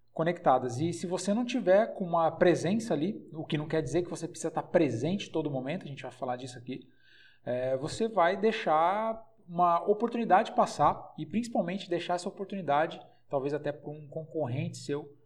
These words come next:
aproveitar. Então, nessa ânsia, né, de levar o seu negócio pra internet, de mostrar ali o que você faz, de cativar as pessoas, de chamar mais clientes, muitas pessoas começam a buscar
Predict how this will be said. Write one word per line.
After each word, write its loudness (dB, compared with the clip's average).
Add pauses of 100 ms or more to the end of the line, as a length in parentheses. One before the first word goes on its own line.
(120)
aproveitar. -2 (800)
Então, 2 (120)
nessa 2
ânsia, 0
né, -2
de -8
levar 2
o 2
seu -4
negócio 0
pra -6
internet, -6
de -14
mostrar -2
ali -2
o -10
que -14
você -10
faz, -4 (340)
de -14
cativar 2
as 4
pessoas, -4
de -8
chamar 0
mais 0
clientes, -8 (460)
muitas 0
pessoas -2
começam -2
a 2
buscar 0